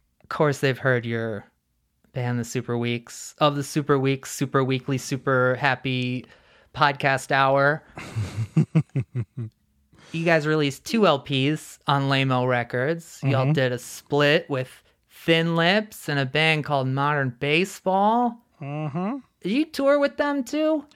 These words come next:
Speaker 2: Oh, yeah. We went to Europe with Modern Baseball on the tour that Bren kinda left the band and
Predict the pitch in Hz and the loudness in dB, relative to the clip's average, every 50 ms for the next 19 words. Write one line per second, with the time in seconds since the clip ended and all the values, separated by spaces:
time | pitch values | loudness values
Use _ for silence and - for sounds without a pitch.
0 | - - - _ _ _ _ - 180 196 220 208 185 170 165 160 151 147 151 156 | -20 -20 -20 _ _ _ _ -2 0 0 0 0 0 2 2 2 2 0 0 0
1 | 160 170 180 175 - - 147 143 165 175 160 113 123 127 120 139 135 131 135 131 | 0 0 -2 -2 -4 -4 0 2 2 2 2 0 -2 -2 0 2 2 2 2 2
2 | 127 123 131 127 - - 143 131 127 127 127 131 131 123 113 - - 190 190 175 | 2 2 2 0 0 0 0 0 2 2 0 0 -2 -4 -4 0 2 4 4 6
3 | 165 160 147 139 131 - _ - 160 170 185 190 196 196 190 190 190 190 190 185 | 6 6 4 2 0 -2 _ 4 4 6 6 6 4 4 2 2 2 2 2 2
4 | 185 180 170 - - - 180 185 180 175 170 165 160 160 170 175 156 - - 151 | 2 2 0 0 0 2 2 4 4 4 4 4 4 4 4 4 2 2 -2 0
5 | 135 139 196 208 208 202 196 196 190 180 170 170 165 165 160 160 156 156 156 147 | 2 4 4 6 6 6 6 4 4 4 4 4 4 4 4 2 2 2 0 0
6 | 135 - - - | -4 -8 -12 -18